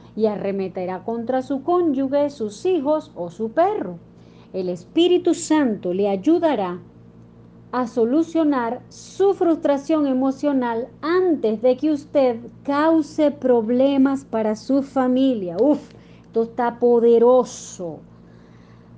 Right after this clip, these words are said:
Muchas esposas probablemente digan, "Marilyn, usted no conoce a mi esposo.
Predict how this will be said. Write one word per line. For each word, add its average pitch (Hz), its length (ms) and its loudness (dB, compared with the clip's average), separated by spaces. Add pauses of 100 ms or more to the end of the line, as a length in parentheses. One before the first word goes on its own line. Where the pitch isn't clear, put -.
Muchas 330 440 4
esposas 285 760 0
probablemente 294 1080 2
digan, 170 540 -4
"Marilyn, 170 560 -2 (180)
usted 302 540 0
no 302 180 2
conoce 269 440 0
a 285 40 0
mi 277 120 0
esposo. 185 560 -10